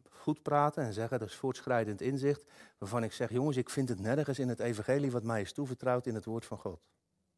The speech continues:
En, en een andere Jezus was in die tijd nog iets anders, want er gingen meerdere rond die zeiden: "Ik ben de Messias." En, en er waren valse Messiassen en andere Jezussen. Maar soms zie ik ook in onze tijd een andere Jezus voorbij komen en ik denk:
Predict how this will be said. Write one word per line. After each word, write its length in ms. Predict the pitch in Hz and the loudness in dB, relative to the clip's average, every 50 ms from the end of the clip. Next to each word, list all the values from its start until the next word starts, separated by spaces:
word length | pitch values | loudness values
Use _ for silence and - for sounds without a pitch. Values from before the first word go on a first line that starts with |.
| _ _ _ _ _ _ _ _ _ _ _ _ _ _ _ _ _ _ _ _ _ _ _ _ _ _ _ _ _ _ _ | _ _ _ _ _ _ _ _ _ _ _ _ _ _ _ _ _ _ _ _ _ _ _ _ _ _ _ _ _ _ _
En, 260 | - 143 147 143 - - | 6 8 8 8 8 6
en 180 | 147 151 - - | 6 6 6 6
een 180 | - 165 175 - | 6 6 8 10
andere 460 | 185 220 262 262 240 196 175 147 135 | 10 10 12 12 12 12 12 12 12
Jezus 800 | 143 175 226 262 180 123 135 147 - 302 - - - - - - _ | 12 12 12 10 8 6 6 4 4 2 -2 -4 -6 -8 -10 -12 _
was 180 | - 104 127 117 | 2 4 4 6
in 160 | 127 113 110 | 4 4 4
die 160 | 107 160 165 | 6 4 6
tijd 340 | 135 - 147 135 127 127 - | 8 10 10 10 10 8 4
nog 160 | - 120 113 | 2 0 2
iets 140 | 123 110 - | 0 0 4
anders, 300 | - 165 180 160 131 113 | 6 6 6 6 6 4
want 140 | 131 135 117 | 4 2 2
er 60 | 123 | 2
gingen 340 | 113 139 127 127 113 104 110 | 2 4 4 6 4 6 6
meerdere 400 | 123 170 247 247 180 151 143 123 | 6 6 6 6 6 6 8 8
rond 220 | 120 131 131 123 | 8 6 6 4
die 80 | 123 117 | 4 4
zeiden: 300 | 104 127 113 110 107 113 | 6 6 6 6 6 4
"Ik 80 | 117 113 | 2 4
ben 160 | 120 120 117 | 4 4 4
de 60 | 110 | 4
Messias." 720 | 107 107 101 - - 107 107 113 185 226 - - - - _ _ _ _ _ _ _ _ _ _ _ _ _ | 2 0 0 0 0 2 4 4 4 2 0 -6 -14 -16 _ _ _ _ _ _ _ _ _ _ _ _ _
En, 240 | - 113 117 117 117 | 2 2 4 4 4
en 220 | - 117 120 113 | 4 4 4 6
er 60 | 113 110 | 6 8
waren 240 | 117 110 107 117 | 8 8 8 6
valse 400 | 110 - - 170 202 202 - 196 | 6 6 6 6 6 6 6 6
Messiassen 680 | 165 151 143 - - 135 120 110 101 92 - - 151 180 | 6 6 6 4 4 4 6 6 6 4 4 4 6 6
en 180 | 190 135 110 | 6 6 6
andere 320 | 117 151 180 175 165 147 131 | 6 6 8 8 8 8 8
Jezussen. 640 | 123 113 107 95 90 95 85 - - 147 190 208 - _ _ _ _ _ _ _ _ _ _ _ _ _ _ _ _ _ _ _ _ _ _ _ _ | 8 6 6 4 2 -2 -4 -4 -4 -4 -4 -6 -10 _ _ _ _ _ _ _ _ _ _ _ _ _ _ _ _ _ _ _ _ _ _ _ _
Maar 120 | - 135 | -4 -2
soms 300 | - - 226 233 226 - | 2 2 2 2 2 0
zie 140 | - 226 214 | 0 0 0
ik 120 | 208 202 | 2 4
ook 160 | 208 202 196 196 | 4 4 4 6
in 100 | 185 190 | 4 4
onze 260 | 214 233 185 185 - | 4 2 2 0 4
tijd 260 | - 202 190 190 180 | 6 6 6 6 6
een 100 | 180 - | 4 2
andere 360 | - 190 196 185 180 170 175 | 4 4 4 6 6 8 8
Jezus 360 | 175 175 185 170 139 135 127 | 8 8 8 8 6 2 -2
voorbij 360 | - - 113 107 117 110 98 95 | -2 -2 2 4 6 6 4 4
komen 340 | - 117 110 110 120 127 | 2 0 2 2 2 2
en 60 | 120 123 | 2 0
ik 80 | 120 | 2
denk: 200 | 123 123 117 - | 2 0 0 -2